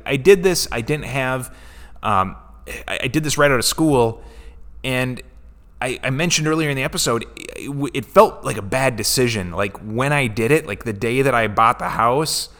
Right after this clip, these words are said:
I was kinda a little depressed about it. I was just, like, bogged down by,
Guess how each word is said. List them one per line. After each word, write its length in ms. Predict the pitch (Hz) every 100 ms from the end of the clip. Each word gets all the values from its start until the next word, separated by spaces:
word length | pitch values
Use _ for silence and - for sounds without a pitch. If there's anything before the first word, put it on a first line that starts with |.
| - - - - -
I 140 | 117
was 140 | 123 -
kinda 520 | - 123 160 160 107 - - - - - - - -
a 60 | 107
little 180 | 143 120
depressed 440 | 85 - - -
about 240 | 101 90 82
it. 120 | - -
I 80 | 107
was 120 | 113
just, 460 | 117 - - - -
like, 360 | 104 82 87
bogged 420 | - 123 147 131 113
down 420 | 107 127 143 123
by, 380 | 101 95 95